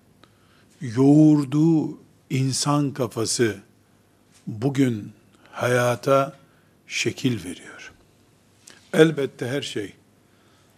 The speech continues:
Allah'ın kaderiyle ve dilemesiyle oluyor ama zahir sebepler olarak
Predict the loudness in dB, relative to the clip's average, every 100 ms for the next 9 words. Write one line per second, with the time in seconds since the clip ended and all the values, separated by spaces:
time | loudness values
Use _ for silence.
0 | _ -6 -2 0 -2 -4 0 0 0 0
1 | 2 2 0 -6 -14 _ _ _ _ _
2 | _ _ _ _ _ _ -20 _ -10 -8
3 | -2 0 2 2 -2 -4 -2 -2 -2 -6
4 | -12 _ _ _ _ _ _ _ -4 -2
5 | 0 0 0 -2 -10 _ _ _ _ -4
6 | -2 -2 2 4 4 2 -4 -4 -4 -2
7 | -4 0 0 0 -8 -16 -20 -20